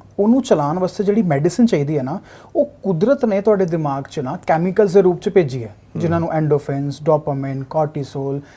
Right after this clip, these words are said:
Speaker 1: ਸੈਰੋਟੋਨਿਨ ਬੋਲਦੇ ਆ।
Speaker 2: ਹੂੰ।
Speaker 1: ਤੇ ਸੈਨਾਟੋਰੀਅਮ ਨਾ ਇੱਕ ਐਸਾ ਡਰੱਗ ਹੈ ਜੋ ਸਾਡੇ
Speaker 2: ਹੂੰ।
Speaker 1: ਬ੍ਰੇਨ 'ਚ ਅਵੇਲੇਬਲ ਹੈ, ਜੋ ਖੁਸ਼ੀ ਦਿੰਦਾ ਹੈ।
Speaker 2: ਹੂੰ।
Speaker 1: ਜੋ ਖੁਸ਼ੀ ਦਿੰਦਾ ਹੈ। ਤੇ ਜਦ ਅਸੀਂ ਡਰਿੰਕ ਕਰਦੇ ਹਾਂ ਨਾ, ਤੇ ਉਹ ਸੈਨਾਟੋਰੀਅਮ ਰਿਲੀਜ਼ ਹੁੰਦਾ, ਬੰਦਾ ਕਹਿੰਦਾ, "ਮੈਂ ਸਟ੍ਰੈਸ ਹੋ,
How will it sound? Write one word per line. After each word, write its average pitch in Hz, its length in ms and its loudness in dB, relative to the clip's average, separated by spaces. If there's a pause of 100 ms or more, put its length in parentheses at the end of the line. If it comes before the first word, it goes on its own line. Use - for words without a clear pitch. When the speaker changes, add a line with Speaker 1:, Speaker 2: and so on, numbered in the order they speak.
(100)
Speaker 1:
ਸੈਰੋਟੋਨਿਨ 180 540 2
ਬੋਲਦੇ 127 280 -6
ਆ। 127 60 -14 (100)
Speaker 2:
ਹੂੰ। 101 200 -8 (400)
Speaker 1:
ਤੇ 311 40 -4
ਸੈਨਾਟੋਰੀਅਮ 254 560 4
ਨਾ 285 100 2
ਇੱਕ 285 300 -2
ਐਸਾ 240 680 4 (200)
ਡਰੱਗ 165 360 4
ਹੈ 127 280 -4 (160)
ਜੋ 185 80 -6
ਸਾਡੇ 185 180 2
Speaker 2:
ਹੂੰ। 180 80 0
Speaker 1:
ਬ੍ਰੇਨ 165 200 0
'ਚ 190 100 0
ਅਵੇਲੇਬਲ 147 320 0
ਹੈ, 208 80 2
ਜੋ 208 160 0
ਖੁਸ਼ੀ 247 400 2
ਦਿੰਦਾ 147 240 -2
ਹੈ। - 100 -18 (680)
Speaker 2:
ਹੂੰ। 101 220 -10 (460)
Speaker 1:
ਜੋ 220 100 -2
ਖੁਸ਼ੀ 214 240 -4
ਦਿੰਦਾ 147 260 -4
ਹੈ। - 100 -14 (560)
ਤੇ 339 80 4
ਜਦ 214 220 6
ਅਸੀਂ 320 160 2
ਡਰਿੰਕ 226 260 4
ਕਰਦੇ 185 280 4
ਹਾਂ 143 80 0
ਨਾ, 156 120 -2
ਤੇ 208 160 -10
ਉਹ 262 60 -2
ਸੈਨਾਟੋਰੀਅਮ 208 460 2
ਰਿਲੀਜ਼ 180 300 4
ਹੁੰਦਾ, 135 220 -2
ਬੰਦਾ 151 220 -2
ਕਹਿੰਦਾ, 147 180 -2
"ਮੈਂ 151 80 -4
ਸਟ੍ਰੈਸ - 440 -14
ਹੋ, - 60 -20